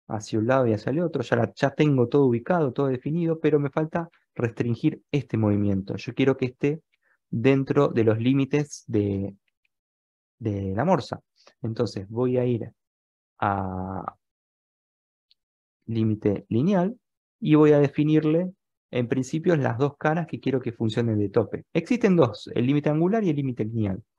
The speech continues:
Funcionan de la misma manera, uno con ángulo y otro con distancia lineal. Bien, acá puedo poner la medida mínima, ¿sí? Que es cero milímetro, contacto,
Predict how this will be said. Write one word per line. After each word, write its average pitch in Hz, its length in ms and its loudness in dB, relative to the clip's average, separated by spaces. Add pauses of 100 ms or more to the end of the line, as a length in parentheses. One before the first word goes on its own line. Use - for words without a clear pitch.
(180)
Funcionan 160 460 4
de 135 40 2
la 135 80 2
misma 143 260 -2
manera, 175 440 0 (100)
uno 135 220 -2
con 139 180 0
ángulo 165 460 0
y 127 140 -4
otro 127 220 -4
con 104 340 -2
distancia 110 420 -2
lineal. 127 320 -2 (1800)
Bien, 131 280 4
acá 202 220 0
puedo 208 180 4
poner 185 420 0
la 120 300 0
medida 151 340 0
mínima, 196 460 -2 (120)
¿sí? - 240 -10
Que - 120 -10
es 113 120 -8
cero 135 200 -2
milímetro, 175 520 0
contacto, 120 720 -4